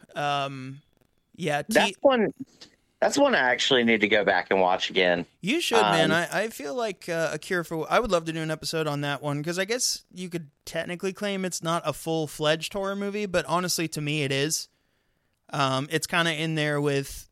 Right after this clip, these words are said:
Speaker 1: with Get Out, um, from Mister Jordan Peele, where people are like, "Oh, it's like, it's a horror movie, but, like, there's element, it's like a thriller," like what people say about Silence of
Speaker 2: Yeah.
Speaker 1: the Lambs. Like, it,
Speaker 2: Yeah.
Speaker 1: it's, it's horror enough. Like, there's definitely a horror influence in there.
Speaker 2: Right.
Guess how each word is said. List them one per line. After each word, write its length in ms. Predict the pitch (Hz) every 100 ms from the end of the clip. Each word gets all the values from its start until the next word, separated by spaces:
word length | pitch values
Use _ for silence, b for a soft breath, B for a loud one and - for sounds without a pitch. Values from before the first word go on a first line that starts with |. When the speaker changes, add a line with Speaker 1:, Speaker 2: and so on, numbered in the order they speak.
| -
Speaker 1:
with 320 | 151 147 147
Get 180 | 143 139
Out, 460 | 135 139 160 - - _ _ _
um, 340 | 139 139 131 127
from 160 | 147
Mister 260 | 143 135 147
Jordan 320 | 135 143 139
Peele, 320 | 127 139 143 147
where 160 | 135
people 640 | 131 143 143 135 135 135 - _ _ _
are 60 | 165
like, 200 | 156 151
"Oh, 240 | 156 254
it's 200 | 247 233
like, 360 | 233 226 208 -
it's 160 | - 233
a 60 | 214
horror 260 | 233 220
movie, 280 | 208 202 202
but, 200 | 190 190
like, 180 | 180 180
there's 300 | 185 175 -
element, 380 | 185 185 185 180 180
it's 160 | 180
like 140 | 202 170
a 40 |
thriller," 500 | 147 - 202 170 139
like 200 | 147 147 -
what 260 | 160 165 156
people 220 | 175 151
say 180 | 170 151
about 220 | 147 143
Silence 340 | 160 151 147
of 100 | 156
Speaker 2:
Yeah. 80 | 175
Speaker 1:
the 40 | 147
Lambs. 460 | 147 160 196 - _ _ _ _ _ _ _ _ -
Like, 160 | 170
it, 80 | 185
Speaker 2:
Yeah. 100 | 214
Speaker 1:
it's, 220 | 202 180 -
it's 220 | 196 -
horror 460 | - 220 202 196 180
enough. 640 | 147 147 143 - - - -
Like, 200 | 151 147
there's 140 | 165
definitely 360 | 151 180 185 175
a 80 | 147
horror 300 | 147 151 147
influence 540 | 147 147 156 139 135
in 220 | - 147
there. 220 | 139 - -
Speaker 2:
Right. 200 | 143